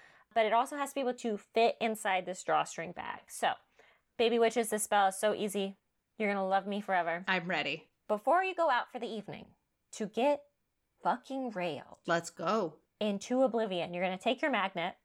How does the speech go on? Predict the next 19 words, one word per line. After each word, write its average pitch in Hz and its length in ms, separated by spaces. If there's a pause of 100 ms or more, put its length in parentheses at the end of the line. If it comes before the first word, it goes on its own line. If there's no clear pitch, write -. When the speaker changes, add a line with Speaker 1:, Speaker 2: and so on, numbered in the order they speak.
(760)
Speaker 1:
your 180 100
red 226 240
candle, 208 520 (800)
your 196 120
drawstring 262 480
bag, 196 320 (480)
your 190 140
fucking 247 340
audacity. 190 720
Speaker 2:
<laughs> - 20
Speaker 1:
You're 202 460
gonna 196 220 (200)
put 349 140
all 254 200
of 233 80
it 226 60
on 208 140
the 190 60
altar. 156 440